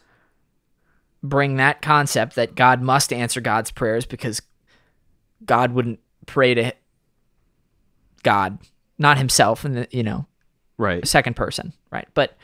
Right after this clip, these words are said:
Speaker 1: but God would not pray to the Father. Jesus would not pray to the Father, and the Father would tell him no explicitly,
Speaker 2: Right.
Speaker 1: because, 'cause the only, the only,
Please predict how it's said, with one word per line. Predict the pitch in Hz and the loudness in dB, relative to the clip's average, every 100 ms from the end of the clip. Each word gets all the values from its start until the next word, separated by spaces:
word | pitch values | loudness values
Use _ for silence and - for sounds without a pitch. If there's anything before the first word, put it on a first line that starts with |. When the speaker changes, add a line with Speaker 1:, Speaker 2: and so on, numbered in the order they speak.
| - - - _ | -20 -20 -20 _
Speaker 1:
but | - 110 | -2 0
God | 127 139 135 | 6 6 6
would | 135 | 4
not | 120 - | 0 -2
pray | - 131 127 | 2 4 4
to | - 147 131 | 0 0 0
the | 120 | 0
Father. | 123 110 110 - 139 | 2 2 2 -6 -6
Jesus | 131 123 127 139 | -4 -2 -4 -4
would | |
not | 120 110 | -4 -4
pray | 131 123 | -2 -4
to | - | -6
the | |
Father, | - 120 117 117 | 0 2 2 0
and | |
the | 113 | -2
Father | - 104 110 | -2 -2 -2
would | 110 | -6
tell | 110 117 | -4 -4
him | 120 107 98 - - _ _ _ _ _ _ | -6 -8 -10 -14 -16 _ _ _ _ _ _
no | 123 123 98 - - _ _ - | -2 -2 -2 -6 -20 _ _ -4
explicitly, | - - 175 151 113 | -2 4 4 4 0
Speaker 2:
Right. | 123 | -2
Speaker 1:
because, | 165 147 - - | -2 -2 -8 0
'cause | 190 143 | 0 2
the | 175 185 | -2 2
only, | 190 208 208 202 190 - - - | 6 6 4 2 0 -6 -20 -14
the | 127 - | -14 -6
only, | 170 175 180 180 180 175 | -2 0 0 -2 -2 -2